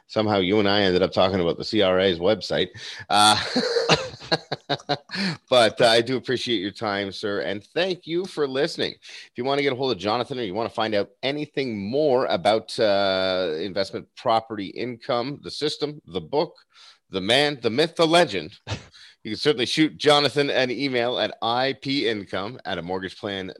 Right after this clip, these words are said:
dot com, or you can download the free book that Jonathan and I co-authored called Investment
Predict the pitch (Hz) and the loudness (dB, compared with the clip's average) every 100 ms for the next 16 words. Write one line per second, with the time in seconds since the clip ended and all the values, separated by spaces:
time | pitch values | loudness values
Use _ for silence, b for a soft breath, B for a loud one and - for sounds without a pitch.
0 | 82 90 82 - - 143 135 131 - B | -6 -2 -2 -4 -6 -2 -2 -2 -6 B
1 | B B B 135 190 110 107 117 110 98 | B B B 2 4 2 2 2 0 -4
2 | - 120 92 110 - 80 90 82 82 82 | -4 -4 -2 -6 -8 -6 -6 -6 -8 -8
3 | - 185 190 156 147 160 151 151 - - | -2 0 4 4 2 -2 -2 -4 -6 -8
4 | - 113 107 87 110 110 117 131 | -2 0 0 -4 -2 -2 -2 -6